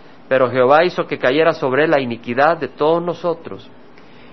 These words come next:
Fue oprimido y afligido, pero no abrió su boca.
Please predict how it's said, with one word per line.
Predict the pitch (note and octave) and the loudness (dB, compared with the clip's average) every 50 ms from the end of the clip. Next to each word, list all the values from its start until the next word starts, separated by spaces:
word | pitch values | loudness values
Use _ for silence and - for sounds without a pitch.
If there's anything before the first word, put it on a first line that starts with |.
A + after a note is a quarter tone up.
| - - | -20 0
Fue | - D#3 D#3 | 4 4 4
oprimido | D3 D3+ - C3+ C3 C3+ D#3+ G3 A3 G#3+ G3+ | 4 4 0 -2 -2 0 2 2 4 4 4
y | G3+ | 4
afligido, | G3 F3+ - F#3+ F3+ F3 G#3 G#3+ G3 E3 - | 2 2 0 -4 -4 -2 0 0 0 0 2
pero | - C3+ C3 C3 | 2 0 2 4
no | C#3 D3 | 4 4
abrió | D#3+ E3+ F3+ F#3+ | 4 4 0 -2
su | F3+ - G#3 G3+ | -2 -4 -4 -2
boca. | G#3 A3+ A3 - - - A2+ | 0 0 0 -2 -8 -14 -20